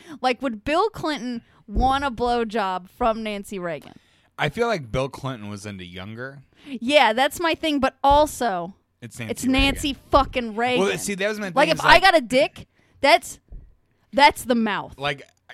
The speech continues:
Speaker 1: That
Speaker 2: I
Speaker 1: is the mouth.
Speaker 2: Obviously, I am, uh, I am,
Speaker 1: T M.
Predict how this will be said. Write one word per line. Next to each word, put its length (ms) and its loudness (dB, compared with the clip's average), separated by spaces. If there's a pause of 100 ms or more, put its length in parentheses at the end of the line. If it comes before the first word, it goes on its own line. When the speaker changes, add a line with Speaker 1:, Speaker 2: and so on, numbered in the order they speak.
(140)
Speaker 1:
That 300 6
Speaker 2:
I 40 0
Speaker 1:
is 260 -2 (100)
the 500 4
mouth. 400 -4
Speaker 2:
Obviously, 540 -4
I 220 -6
am, 200 -8
uh, 160 -10
I 80 -6
am, 60 -2
Speaker 1:
T 220 -6
M. 360 -6